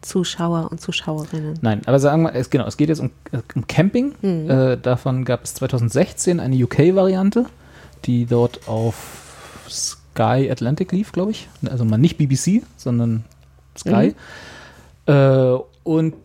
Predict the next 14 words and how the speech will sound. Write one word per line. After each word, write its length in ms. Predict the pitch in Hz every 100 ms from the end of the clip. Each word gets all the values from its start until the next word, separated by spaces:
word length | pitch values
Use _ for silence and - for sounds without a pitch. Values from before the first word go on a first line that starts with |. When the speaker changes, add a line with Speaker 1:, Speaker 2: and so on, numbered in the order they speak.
| _
Speaker 2:
die 320 | 165 214 233
wurde 180 | 196 196
jetzt 400 | 180 180 - -
in 100 | 151
den 140 | 156 -
U 140 | 151
S 160 | 147 -
A, 260 | 131 202
Stichwort 480 | 226 156 156 139 123
Reboots, 480 | 131 180 247 240 - - - -
Speaker 1:
Mhm. 160 | 202
Speaker 2:
<laughs> 160 | 175 160
äh, 200 | 147
ist 60 | 143